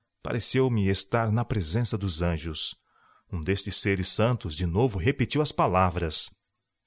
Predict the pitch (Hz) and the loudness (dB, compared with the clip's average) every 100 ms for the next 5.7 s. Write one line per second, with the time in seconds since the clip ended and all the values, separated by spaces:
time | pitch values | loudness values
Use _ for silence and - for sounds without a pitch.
0 | _ - 95 95 92 92 107 95 - 110 | _ -2 0 0 -2 -2 -2 0 0 0
1 | 98 98 101 117 - 98 113 - 135 131 | 0 0 0 0 -2 -4 -4 -2 -2 0
2 | 127 139 135 131 117 135 110 90 _ _ | 0 0 -2 -4 -4 -4 -6 -10 _ _
3 | _ _ _ _ _ - 104 113 98 92 | _ _ _ _ _ 0 2 2 2 2
4 | 120 92 85 87 107 131 113 107 110 - | 2 2 0 0 0 2 2 2 4 4
5 | 123 110 107 - 104 92 | 4 2 -2 2 2 2